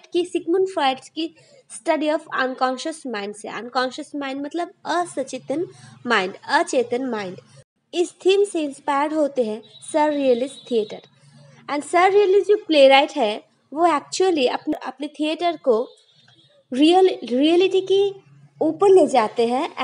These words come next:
and वो लोग dream को और हम कह सकते हैं unconscious mind की thoughts को express करने की कोशिश करते हैं, दिखाने की कोशिश करते हैं अपने theater पे।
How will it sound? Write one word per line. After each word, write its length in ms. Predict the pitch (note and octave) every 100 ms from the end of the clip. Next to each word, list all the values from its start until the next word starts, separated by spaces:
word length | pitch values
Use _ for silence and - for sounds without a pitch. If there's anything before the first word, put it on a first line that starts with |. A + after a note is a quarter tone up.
| - _
and 280 | C#4+ D#4 F4+
वो 140 | F#4+ F#4
लोग 300 | C4 C4 B3
dream 480 | A#3 D4+ F#4+ G4
को 140 | G4+ D4+
और 280 | G#3+ A#3 C4+
हम 180 | C#4
कह 120 | D4 D#4+
सकते 280 | D#4 D4+
हैं 60 | -
unconscious 640 | C#4 D4 D#4 D#4+ F#4 F#4 -
mind 300 | D4+ C4+ C#4
की 120 | D#4+
thoughts 460 | - C#4 C4+ D4 -
को 300 | C#4 A3+ A3+ _ _ _ -
express 420 | C4 - F4 F4+
करने 260 | - C#4+ B3+
की 120 | C4
कोशिश 420 | C#4+ B3+ A#3 C4+ -
करते 280 | B3 A#3+
हैं, 80 | D#4
दिखाने 380 | C#4 - C#4 C4+
की 100 | C4
कोशिश 360 | A#3+ A3 A#3+ -
करते 280 | B3 -
हैं 80 | D4
अपने 160 | C#4 C#4+
theater 440 | - C#4+ B3 G#3+
पे। 180 | G3+ G#3+